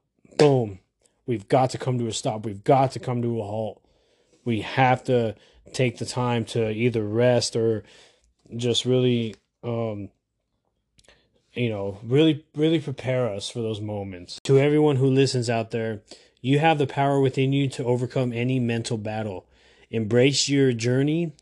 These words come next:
visualize your success, and be kind to yourself. That is first and foremost. Next thing is fortify your mind and also let resilience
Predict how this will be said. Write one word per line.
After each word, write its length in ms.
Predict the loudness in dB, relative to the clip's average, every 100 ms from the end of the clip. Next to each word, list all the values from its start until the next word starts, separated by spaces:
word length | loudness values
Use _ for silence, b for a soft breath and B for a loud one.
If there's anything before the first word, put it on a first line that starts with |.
| -8
visualize 680 | 0 2 4 4 4 2 2
your 140 | 0
success, 680 | 0 -4 -4 -2 0 -2 -4
and 220 | -8 -4
be 360 | 0 2 0 -2
kind 560 | -6 -4 0 0 0
to 120 | 0 0
yourself. 920 | 0 0 0 2 2 2 -2 -10 -20 b b b
That 100 | -6
is 160 | -4 -4
first 460 | 0 2 2 -2 -12 -8
and 160 | -8
foremost. 840 | -2 2 4 2 -2 -6 -10 -12 _ _ _ _ _ _ _ _ _ _ _ _ 0
Next 260 | 2 2
thing 140 | 2 0
is 100 | 0
fortify 640 | 2 4 4 4 4 4
your 180 | 4 4
mind 600 | 2 2 2 2 -2 -6 _ -10
and 140 | -4
also 300 | -2 0 0
let 260 | 2 4 4
resilience 840 | 2 2 2 4 2 0 -4